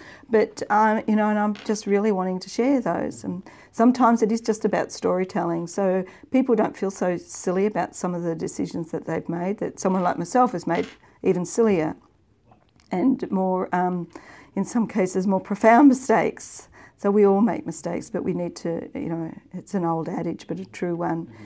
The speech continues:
Speaker 1: If we don't learn from our, our mistakes, then, you know, I think that, um, you know, there's not a lot of, um, that we can look to into the future to build ourselves.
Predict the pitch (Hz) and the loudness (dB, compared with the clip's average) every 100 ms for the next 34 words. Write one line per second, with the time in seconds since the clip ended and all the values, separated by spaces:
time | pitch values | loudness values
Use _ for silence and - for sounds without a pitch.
0 | - - 202 185 - 165 165 - 170 160 | -10 0 2 2 0 -4 -6 -6 -6 -4
1 | 160 151 165 165 156 - 165 156 - - | -4 -4 -4 -4 -6 -6 -4 -4 -8 -6
2 | 170 165 - 170 175 160 - - - - | -4 -4 -6 -6 -6 -8 -10 -20 -20 -10
3 | 175 - 170 - - - - 165 160 165 | -8 -6 -6 -6 -10 -10 -8 -6 -4 -4
4 | 160 160 - _ _ _ _ - 175 160 | -4 -8 -12 _ _ _ _ -12 -10 -8
5 | 165 170 165 - 165 165 165 165 - _ | -8 -6 -8 -6 -4 -2 -2 -4 -8 _
6 | _ _ _ _ - 170 160 165 165 - | _ _ _ _ -10 -8 -6 -8 -12 -18
7 | - - - _ _ - 180 180 185 - | -20 -20 -20 _ _ -10 -2 -2 0 0
8 | - - - - 175 170 156 - 185 - | -2 -4 -10 -4 -4 -4 -8 -6 -6 -6
9 | 185 160 190 208 - - - 175 175 175 | -8 -6 -2 -2 -2 -12 -8 -4 -4 -6
10 | 175 - 170 - - - - | -8 -8 -8 -6 -10 -14 -20